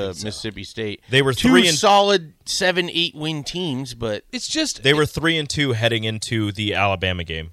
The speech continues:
Speaker 1: it's
Speaker 3: with
Speaker 1: just,
Speaker 3: two straight losses.
Speaker 1: it's just frustrating because this is kind of where we end up every year. And I especially feel bad for Cincinnati, who,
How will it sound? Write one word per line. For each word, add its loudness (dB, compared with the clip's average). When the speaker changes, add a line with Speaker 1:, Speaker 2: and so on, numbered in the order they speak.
Speaker 1:
it's -8
Speaker 3:
with 2
Speaker 1:
just, 0
Speaker 3:
two -4
straight -6
losses. -4
Speaker 1:
it's 0
just -4
frustrating -2
because -6
this -2
is -8
kind -2
of -4
where 0
we -2
end -4
up -4
every -6
year. -6
And -4
I 0
especially 0
feel 0
bad 0
for -6
Cincinnati, -6
who, -6